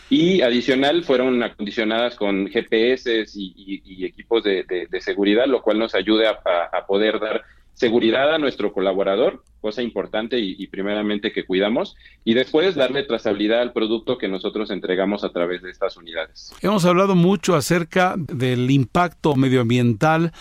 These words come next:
Speaker 2: a la hora de estar moviendo los productos. ¿Qué estrategias se han implementado para mitigar este impacto?
Speaker 1: Pues bueno,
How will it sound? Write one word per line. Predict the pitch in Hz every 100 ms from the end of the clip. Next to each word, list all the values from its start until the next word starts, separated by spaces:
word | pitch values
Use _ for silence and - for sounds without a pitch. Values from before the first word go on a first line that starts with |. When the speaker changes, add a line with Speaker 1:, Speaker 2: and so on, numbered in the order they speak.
| - - -
Speaker 2:
a | 123
la | 147
hora | 180
de | 143
estar | - 170
moviendo | 139 147 160
los | 139 -
productos. | 120 120 151 - 120 -
¿Qué | -
estrategias | 247 - 247 - 214 - 135
se |
han | 165
implementado | 170 156 127 120 156 160
para | 147
mitigar | 123 110 127 143
este | 151 -
impacto? | 120 - 143 - 143 120 _ _
Speaker 1:
Pues | - 143
bueno, | 156 156 135